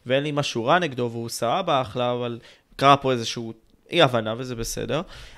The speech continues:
אז אתה חושב שזה חסר, אתם חושבים בכללי, שזה חסר האנשים האלה שידברו את האמת שלהם,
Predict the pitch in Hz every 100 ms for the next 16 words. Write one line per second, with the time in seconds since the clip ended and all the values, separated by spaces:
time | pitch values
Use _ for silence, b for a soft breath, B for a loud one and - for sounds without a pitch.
0 | - 139 131 - - - - - - 196
1 | 233 196 135 123 - - 147 160 156 123
2 | 156 165 156 120 110 107 - - - 113
3 | 110 110 - 151 156 156 147 139 147 139
4 | 131 123 110 113 151 196 180 147 143 139
5 | - 131